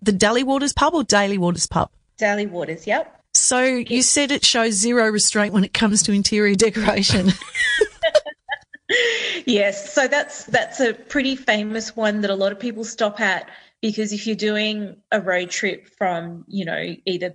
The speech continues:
Speaker 2: the bottom of Australia to the top of Australia or from the middle to the top, um, there's not many places to stop. It's a long stretch of highway, but there is the Daly Waters, and, and it's one of those things where you walk in and you just,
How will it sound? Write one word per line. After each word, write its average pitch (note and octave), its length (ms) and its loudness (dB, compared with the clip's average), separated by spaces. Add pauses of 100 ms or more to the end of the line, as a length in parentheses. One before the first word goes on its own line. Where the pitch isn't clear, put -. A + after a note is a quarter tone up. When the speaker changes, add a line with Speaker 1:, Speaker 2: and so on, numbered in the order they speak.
(100)
Speaker 2:
the F#3+ 80 -6
bottom F#3+ 280 0
of F#3 80 -6
Australia F3 400 -4
to E3 120 -4
the F3 80 -8
top D4+ 200 2
of C#4 60 -2
Australia G#3+ 480 0
or F#3 40 0
from G3 200 -6
the F#3 80 -2
middle A3+ 340 2
to G#3+ 100 -6
the F3+ 120 -4
top, - 360 -2 (380)
um, F3 360 2
there's B3+ 180 2
not D#4+ 440 -2
many A#3+ 520 0
places F#3 540 -4
to - 140 -8
stop. - 460 -4
It's G#3 280 -2
a G3 80 2
long C4 500 -2
stretch A3 320 -4
of F#3 80 -8
highway, E3+ 540 0 (400)
but G3 340 2
there A3 140 2
is G3+ 180 0
the G#3 100 0
Daly F3+ 300 0
Waters, F3 420 -4
and, F#3+ 320 -4
and G#3+ 160 0
it's G#3 180 -6
one B3 120 0
of A#3+ 100 0
those G#3+ 280 0
things G3 280 -2
where G3 100 0
you F#3+ 120 -6
walk G3+ 340 0
in F#3+ 320 0
and F3+ 240 -4
you F3 80 -8
just, F#3 320 -8